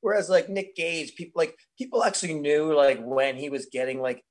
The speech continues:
out of jail and everything. So there was almost, like, a countdown to when Nick was, like, coming back to wrestling. You know what I mean? Um, yeah, and he's always just had this, like, aura about him where he's just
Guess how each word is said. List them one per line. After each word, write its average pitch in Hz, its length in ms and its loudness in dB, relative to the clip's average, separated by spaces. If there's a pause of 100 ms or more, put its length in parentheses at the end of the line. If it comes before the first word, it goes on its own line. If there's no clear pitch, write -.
(380)
out 135 220 2
of - 200 -4
jail 127 380 2
and 135 120 -4
everything. 143 720 0
So 151 160 -4
there 175 140 2
was 139 140 2
almost, 190 220 0
like, 180 160 2
a 147 60 -6
countdown 156 880 -2
to 156 80 -14
when 147 340 -4
Nick 147 260 -10
was, 135 180 -8
like, 143 220 -4
coming 147 340 -8
back 139 300 -4
to 135 100 -4
wrestling. 147 480 -8
You 135 80 -14
know 135 80 -12
what 135 100 -4
I 135 60 -6
mean? 139 320 -12 (680)
Um, 127 540 -2 (2250)
yeah, 185 160 6
and 175 100 2
he's 175 140 -6
always 208 260 0
just 202 180 -8
had 175 180 -2
this, 160 160 -6
like, 131 260 -2
aura 147 540 4
about 147 400 2
him 156 280 0
where 139 220 0
he's 131 180 -12
just - 480 -18